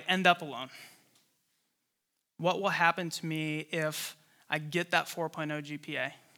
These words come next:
but in the process rack up student debt and still end up in a dead-end career? We're not naive. We know that different things we identify with,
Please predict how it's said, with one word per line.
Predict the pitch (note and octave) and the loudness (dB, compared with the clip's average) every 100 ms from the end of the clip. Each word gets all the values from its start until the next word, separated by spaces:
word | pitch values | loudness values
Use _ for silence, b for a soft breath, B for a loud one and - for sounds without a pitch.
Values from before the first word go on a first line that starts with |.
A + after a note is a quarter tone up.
| b b b b b b _ _ _ | b b b b b b _ _ _
but | E3 D#3 | -4 -4
in | E3 F#3 G#3+ | 0 2 2
the | F#3+ | 0
process | - F#3 F3 - D3 - | 0 2 4 2 -4 -8
rack | C#3+ D3 D#3+ | -4 0 0
up | F3 E3 | 0 -4
student | - - D#3 F3+ | -6 -6 -8 -8
debt | D#3 B2+ - b b b b b b b b b b b b _ _ _ | -6 -6 -8 b b b b b b b b b b b b _ _ _
and | E3 E3 | -4 0
still | - - F3+ F3+ F#3 F3 | 0 0 2 2 2 2
end | E3+ | 2
up | D#3+ D#3 | 4 2
in | D#3+ | 0
a | D3+ | -4
dead-end | D3 C#3 C#3 C#3 | -4 -6 -6 -10
career? | - E2 - b b b b b b b _ _ _ _ _ _ _ _ _ _ _ _ _ _ _ _ _ | -12 -12 -14 b b b b b b b _ _ _ _ _ _ _ _ _ _ _ _ _ _ _ _ _
We're | D#3+ | 2
not | E3 E3+ | 6 6
naive. | F3 D3+ D3 D3 C#3+ | 6 2 2 -2 -2
We | D3+ | -2
know | D3 C#3+ D3 D#3 D#3+ | 0 2 2 4 2
that | D3+ D3 D3 D3+ - b b b b - | 0 0 0 -2 -8 b b b b -8
different | D#3+ E3+ G#3 E3+ | 0 2 2 0
things | F3+ F3 | 0 0
we | D#3 D3 | 0 0
identify | C#3+ C#3+ D#3+ D#3+ D#3 | 0 0 0 0 0
with, | D#3+ E3 F3 - - | 0 0 -2 -4 -10